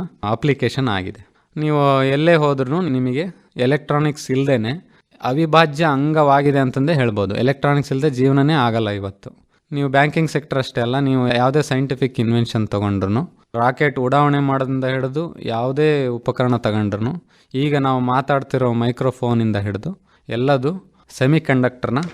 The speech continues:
ಅಪ್ಲಿಕೇಶನ್ಸ್‌ಗಳಾಗಿವೆ. ಇದರ ವಿಶೇಷತೆ ಏನಂದ್ರೆ, ಈ ಎಲೆಕ್ಟ್ರಾನಿಕ್ ಸಾಮಗ್ರಿಗಳು ಬರ್ಬರ್ತಾ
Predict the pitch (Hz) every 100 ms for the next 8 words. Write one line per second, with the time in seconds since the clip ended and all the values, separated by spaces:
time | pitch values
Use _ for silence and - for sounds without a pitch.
0 | - _ - 113 165 165 139 - 110 -
1 | 113 104 98 95 95 - _ _ _ _
2 | 165 175 170 175 151 147 - 202 - -
3 | 151 147 139 117 107 139 175 _ _ _
4 | _ - 131 143 185 - 175 180 - 151
5 | 147 135 123 113 131 127 143 170 170 -
6 | 131 107 139 165